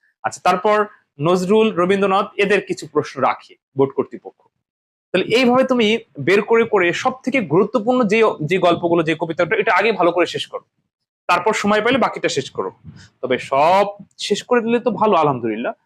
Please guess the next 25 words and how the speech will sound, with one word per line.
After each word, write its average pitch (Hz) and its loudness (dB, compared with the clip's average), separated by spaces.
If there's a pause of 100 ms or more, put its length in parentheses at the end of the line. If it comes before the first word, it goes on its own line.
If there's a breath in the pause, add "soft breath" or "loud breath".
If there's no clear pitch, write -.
(140)
তো - -2
আমি 233 2
তো 247 2
জা-, 196 2
আমরা 185 0
তো 196 2
জানি 175 2
যে 160 -6
তুমি 160 -6
সারা 165 0
বছরই 160 -2
পড়ছো, 135 -2
এখন 220 -8
তো 226 -20
just 175 -2
একটা 156 -4
আইডিয়া 135 0
নিবা। 101 -10 (540)
তো 170 0
যাক, 175 0
তোমাদের 170 -2
জন্য 180 -2
শুভকামনা 170 0
রইল। 160 0 (400)
আজকে 151 -2